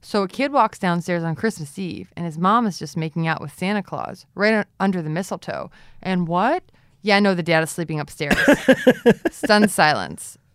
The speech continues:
Speaker 1: "Boss. Perfect."
Speaker 2: I got no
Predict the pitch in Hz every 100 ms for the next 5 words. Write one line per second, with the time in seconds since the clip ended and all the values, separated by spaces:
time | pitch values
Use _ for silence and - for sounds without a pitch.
0 | - 165 165 151 - - - _ - -
1 | 226 - - _ - - _ _ 117 110
2 | 98 101 101 98 98 98